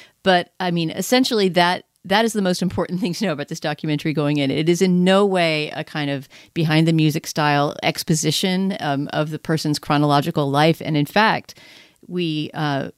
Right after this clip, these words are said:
we hear nothing about David Bowie's first marriage. We hear nothing about his child, which made me wonder whether his son, Duncan Jones, who is a filmmaker himself,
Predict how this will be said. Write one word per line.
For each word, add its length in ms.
we 160
hear 160
nothing 280
about 200
David 260
Bowie's 280
first 280
marriage. 380
We 80
hear 100
nothing 240
about 220
his 160
child, 560
which 240
made 220
me 100
wonder 340
whether 280
his 120
son, 280
Duncan 340
Jones, 380
who 120
is 120
a 40
filmmaker 520
himself, 520